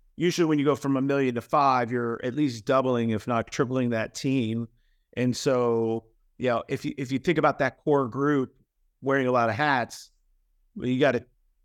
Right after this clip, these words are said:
figure out what hats to take off and keep on and, and, and ensure that they stay motivated and excited about their part. 'Cause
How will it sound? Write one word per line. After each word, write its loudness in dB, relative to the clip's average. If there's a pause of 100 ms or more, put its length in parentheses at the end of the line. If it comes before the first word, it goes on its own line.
figure 2
out 4
what 0
hats -2
to -16
take -4
off 0
and -8
keep -6
on 0
and, -2
and, -4
and -2
ensure -2
that -2
they 0
stay -2
motivated -2
and -4
excited -2
about -2
their 0
part. -2
'Cause -8